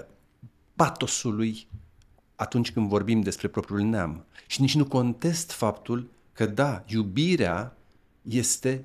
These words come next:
sau ar trebui să fie, necondiționată.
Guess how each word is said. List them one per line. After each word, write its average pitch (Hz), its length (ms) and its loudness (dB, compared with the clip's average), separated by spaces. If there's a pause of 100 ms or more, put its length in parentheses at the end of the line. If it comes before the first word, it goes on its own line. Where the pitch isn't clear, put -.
(120)
sau - 160 -8
ar - 60 -12
trebui 117 220 -6
să 139 160 0
fie, 117 480 -4
necondiționată. 107 1080 -2